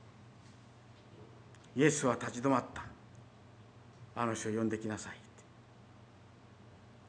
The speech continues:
そこで彼らはその目の見えない人を呼んで、「心配しないでよい。さあ立ちなさい。あなたを呼んでおられる」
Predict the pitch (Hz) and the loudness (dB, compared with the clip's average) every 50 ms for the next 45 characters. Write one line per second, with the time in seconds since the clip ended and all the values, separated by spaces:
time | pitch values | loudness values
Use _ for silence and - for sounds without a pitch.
0 | - - - - - - - - - - - - - - - - - - - - | -20 -20 -20 -20 -20 -20 -20 -20 -20 -20 -20 -20 -20 -20 -20 -20 -20 -18 -12 -4
1 | - 156 196 202 185 165 - 170 160 151 131 120 104 104 107 107 104 - - - | 4 8 10 10 10 10 10 10 10 12 12 10 8 8 4 2 2 0 4 8
2 | 143 143 139 131 135 143 139 131 127 127 131 131 123 123 120 113 104 - - 117 | 10 10 12 10 10 10 12 12 12 12 10 10 10 10 10 8 6 4 4 4
3 | 113 107 110 113 110 104 98 98 95 - - - - - 131 131 - 131 135 127 | 4 6 6 6 6 4 2 0 -4 -6 -10 -8 0 2 2 6 8 8 8 8
4 | - 139 139 139 139 151 160 180 196 190 - - - - - - - - - - | 8 8 8 10 12 12 12 12 12 12 8 0 -10 -14 -16 -16 -16 -16 -16 -16
5 | - - - - - 143 135 123 - 135 127 - 156 190 185 - 190 160 143 131 | -16 -16 -6 6 12 12 12 12 12 10 8 12 12 12 12 12 12 12 12 12
6 | 139 175 196 196 180 156 135 131 151 185 220 240 254 247 240 240 233 214 180 165 | 12 12 12 12 12 12 12 12 12 12 12 12 12 12 12 12 12 10 10 6